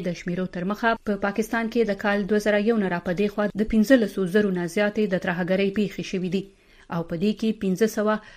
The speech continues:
اته نوي ځانمرګي بریدونه دي او تر اویاو زرو پورې خلک پکې وژل شوي دي۔ ساوت ایشین ټیرریزم پورټل ویب پاڼې تر مخه، په پاکستان کې تر ټولو زیات بریدونه په کال دوه زره دولسم او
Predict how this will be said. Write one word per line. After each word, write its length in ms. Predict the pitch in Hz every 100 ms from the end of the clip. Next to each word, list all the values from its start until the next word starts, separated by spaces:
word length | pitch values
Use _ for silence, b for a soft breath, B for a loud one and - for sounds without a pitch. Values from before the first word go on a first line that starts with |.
| B 208
اته 200 | - 240
نوي 180 | 196 175 175
ځانمرګي 400 | 175 175 170 190
بریدونه 320 | 175 170 208 220
دي 60 | 226 220
او 40 | 196 202
تر 100 | 202 - 196
اویاو 380 | 190 240 233 220
زرو 160 | 233 185
پورې 180 | 185 180 175
خلک 240 | 220 185
پکې 180 | 185 190 190
وژل 220 | 185 190 -
شوي 180 | 190 175
دي۔ 60 | 196 - - - -
ساوت 220 | 180 175 196
ایشین 260 | 180 196 185 196
ټیرریزم 420 | 180 185 175 180 -
پورټل 320 | 190 196 190
ویب 160 | 180 175 190
پاڼې 180 | 190 190
تر 80 | 180 190
مخه، 220 | 202 214 202
په 20 | 202
پاکستان 400 | 185 196 - 208 202
کې 100 | 214 202
تر 80 | 185 -
ټولو 260 | 226 220 220 214
زیات 160 | 208 180
بریدونه 400 | 185 175 208 220 220
په 180 | 190 196 196 B B B -
کال 240 | 226 226
دوه 160 | 220 220
زره 180 | 220 220 190
دولسم 380 | 185 185 240
او 80 | 226